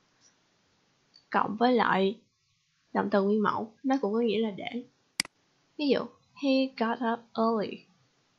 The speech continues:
Rồi, to, so as to,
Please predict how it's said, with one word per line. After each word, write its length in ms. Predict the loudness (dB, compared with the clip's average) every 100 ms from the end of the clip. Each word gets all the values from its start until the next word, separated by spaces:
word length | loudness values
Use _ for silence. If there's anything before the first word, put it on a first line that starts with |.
| _ -6
Rồi, 160 | -4 -4 _ _ _ _ -20 _ -10 4
to, 340 | 8 8 8 2 _ _
so 180 | -8 -4
as 400 | 0 0 0 -2 -6
to, 60 | -4